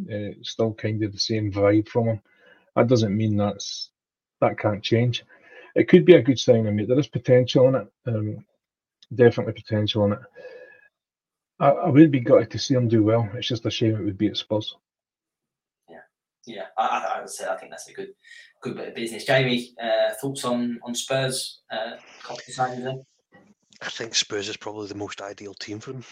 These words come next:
Speaker 3: Um,
Speaker 2: Yeah,
Speaker 3: apart
Speaker 2: okay.
Speaker 3: from, o-, outside of Liverpool, what I mean is, like, that front three plays on the left wing of that and cut, and it has the ability to cut in and hit the byline. I,
Speaker 2: Yeah.
Speaker 3: like, I'm like Johnny. I, I, I,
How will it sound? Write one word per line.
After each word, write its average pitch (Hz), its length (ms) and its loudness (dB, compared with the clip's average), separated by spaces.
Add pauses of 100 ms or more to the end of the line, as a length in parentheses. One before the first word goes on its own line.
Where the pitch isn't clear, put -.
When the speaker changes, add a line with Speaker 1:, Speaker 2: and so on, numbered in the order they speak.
(420)
Speaker 3:
Um, 101 520 -8 (560)
Speaker 2:
Yeah, - 80 -12
Speaker 3:
apart 131 240 0
Speaker 2:
okay. - 80 -12
Speaker 3:
from, 131 200 -2
o-, 135 160 -8
outside 135 360 2
of 110 80 -6
Liverpool, 120 360 -4
what 123 120 -2
I 120 40 2
mean 117 180 -2
is, 113 140 -2
like, 110 260 -6 (220)
that 120 160 -4
front 120 320 -6
three 127 340 -8 (340)
plays 127 260 -4
on 117 80 -4
the 117 60 0
left 117 300 -4
wing 120 220 -6
of 127 100 -8
that 139 200 0
and - 120 -10
cut, - 260 -4
and 120 140 -8
it 117 80 -8
has 120 200 -2
the 120 80 -6
ability 113 360 -4
to - 100 -14
cut - 280 -6
in 113 160 -6
and 107 200 -6
hit 120 140 -8
the 113 80 -14
byline. 135 420 2 (400)
I, 117 80 0
Speaker 2:
Yeah. - 180 -12 (160)
Speaker 3:
like, 120 220 -6
I'm 127 140 -2
like 123 140 0 (120)
Johnny. 117 260 0
I, 127 80 2
I, 117 320 -2
I, 120 40 -4